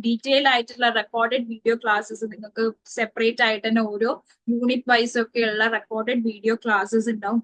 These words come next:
And അതോടൊപ്പം തന്നെ നമ്മളൊരു ടൈം ടേബിൾ, ഏഹ്, ബേസ് ചെയ്തിട്ടാണ് ഇവിടെ ക്ലാസ്സസ് പോകുന്നത്.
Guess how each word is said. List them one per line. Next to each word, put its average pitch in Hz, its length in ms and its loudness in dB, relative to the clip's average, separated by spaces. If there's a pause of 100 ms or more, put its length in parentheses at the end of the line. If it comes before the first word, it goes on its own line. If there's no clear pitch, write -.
(100)
And 226 100 2
അതോടൊപ്പം 233 640 0
തന്നെ 233 140 2
നമ്മളൊരു 233 560 0
ടൈം 214 360 -2
ടേബിൾ, 254 280 -2
ഏഹ്, 240 480 -2 (200)
ബേസ് 226 280 2
ചെയ്തിട്ടാണ് 233 440 0
ഇവിടെ 233 240 -2
ക്ലാസ്സസ് 226 480 0
പോകുന്നത്. 196 400 -8